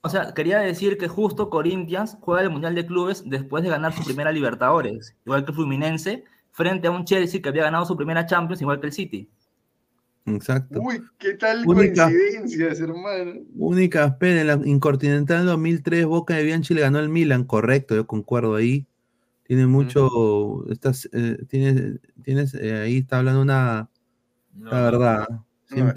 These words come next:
Speaker 3: el, el
Speaker 2: siempre
Speaker 3: Boca del,
Speaker 2: correcto.
Speaker 3: de, del Virrey Bianchi con Juan Román Riquelme, ¿no?
Speaker 1: Que, que se definió con, con el, pe-, el, el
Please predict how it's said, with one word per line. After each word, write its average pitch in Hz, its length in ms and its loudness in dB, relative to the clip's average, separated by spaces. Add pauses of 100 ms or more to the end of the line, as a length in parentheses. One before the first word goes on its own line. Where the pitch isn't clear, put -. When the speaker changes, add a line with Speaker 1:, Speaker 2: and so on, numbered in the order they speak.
Speaker 3:
el, 135 100 0
el 135 60 0
Speaker 2:
siempre 139 220 2
Speaker 3:
Boca 175 280 2
del, 165 160 4
Speaker 2:
correcto. 131 240 0
Speaker 3:
de, 117 420 -2
del 127 200 -2
Virrey 127 340 0
Bianchi 160 580 -2
con 113 380 -8
Juan 113 200 -6
Román 131 260 -4
Riquelme, 135 460 -6
¿no? 110 80 -12
Speaker 1:
Que, - 200 -6
que 139 140 -8
se 139 100 -2
definió 139 420 -2
con, 165 380 0
con 131 180 -4
el, 123 140 -6
pe-, - 140 -12
el, 113 500 -4
el 117 400 -8